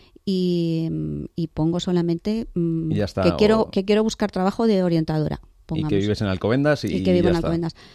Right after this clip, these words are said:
Speaker 1: No pongo la experiencia, mm, no pongo mi disponibilidad. La disponibilidad también quería comentarlo. Esto es muy importante porque es un dato que se, se filtra mucho, eh, para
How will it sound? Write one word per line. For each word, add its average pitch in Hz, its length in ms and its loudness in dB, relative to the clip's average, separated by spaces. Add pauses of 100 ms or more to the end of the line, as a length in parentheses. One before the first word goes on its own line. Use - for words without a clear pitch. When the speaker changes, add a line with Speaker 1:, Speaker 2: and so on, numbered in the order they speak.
(180)
Speaker 1:
No 190 260 2
pongo 170 240 0
la 156 100 -2
experiencia, 226 800 -2 (280)
mm, 175 800 -4 (240)
no 175 300 2
pongo 190 220 0
mi 185 120 2
disponibilidad. 175 800 0 (160)
La 180 140 4
disponibilidad 185 720 0
también 240 280 -2
quería 185 260 -2
comentarlo. 165 500 -2
Esto 165 220 -6
es - 160 -8 (240)
muy 208 200 2
importante 170 600 -4
porque 170 380 -4 (280)
es - 160 0
un 208 80 2
dato 208 220 0
que 226 100 -2
se, 165 600 -2 (420)
se - 220 -2
filtra 208 400 0
mucho, 220 460 -4 (600)
eh, 170 440 -2
para 156 420 -2